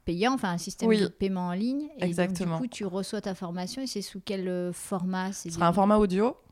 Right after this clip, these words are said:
Speaker 1: D'accord.
Speaker 2: Avec un
Speaker 1: Avec des
Speaker 2: support.
Speaker 1: slides ?
Speaker 2: Ouais, avec des
Speaker 1: Mhm.
Speaker 2: slides. Ouais.
Speaker 1: Génial, moderne,
Speaker 2: Et un
Speaker 1: ouais.
Speaker 2: petit, euh, un petit workbook avec, euh, bah, forcément des exercices aussi pour valider, euh, pour valider chaque module.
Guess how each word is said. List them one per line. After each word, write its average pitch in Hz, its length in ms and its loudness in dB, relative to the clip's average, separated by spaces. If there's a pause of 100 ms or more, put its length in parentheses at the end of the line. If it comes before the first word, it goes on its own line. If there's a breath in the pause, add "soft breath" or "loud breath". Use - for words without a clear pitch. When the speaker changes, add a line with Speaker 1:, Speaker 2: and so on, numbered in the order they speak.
Speaker 1:
D'accord. 185 400 -6 (240 loud breath)
Speaker 2:
Avec 151 300 0
un 156 80 0
Speaker 1:
Avec 180 180 -2
des 185 80 -2
Speaker 2:
support. 180 240 6
Speaker 1:
slides ? 269 180 0
Speaker 2:
Ouais, 170 220 2
avec 143 200 -4
des 185 100 -2
Speaker 1:
Mhm. 196 40 -2
Speaker 2:
slides. 233 340 -6 (360)
Ouais. - 140 -8 (340)
Speaker 1:
Génial, 175 540 -2
moderne, 180 520 -2
Speaker 2:
Et 175 120 4
un 160 100 2
Speaker 1:
ouais. 165 60 0
Speaker 2:
petit, 170 360 -4
euh, 156 480 2
un 143 60 -2
petit 156 260 -6
workbook 165 540 -2
avec, 147 360 -4
euh, 143 120 0
bah, 139 120 -4
forcément 165 340 -4
des 156 160 -2
exercices 147 400 -4
aussi 165 180 -8
pour 175 160 -6
valider, 160 500 0
euh, 139 280 2 (680 loud breath)
pour 180 140 2
valider 170 320 4
chaque 165 220 -2
module. 175 380 0